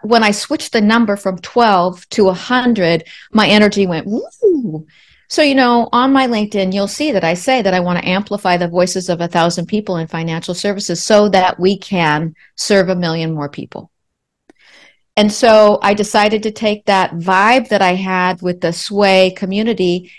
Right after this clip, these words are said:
and create a conference that's wholly focused on helping people create a purpose-driven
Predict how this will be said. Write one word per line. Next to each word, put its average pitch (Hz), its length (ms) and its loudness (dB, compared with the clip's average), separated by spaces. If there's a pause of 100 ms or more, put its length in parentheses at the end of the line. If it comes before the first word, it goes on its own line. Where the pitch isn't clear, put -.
(120)
and 202 180 0
create 190 380 0
a 175 60 -4
conference - 880 -8 (560)
that's - 340 0
wholly 262 480 6
focused 247 640 -2
on 185 200 -6
helping 175 460 -6
people 175 640 -2 (320)
create 208 400 2
a 208 60 -2
purpose-driven 208 1120 -2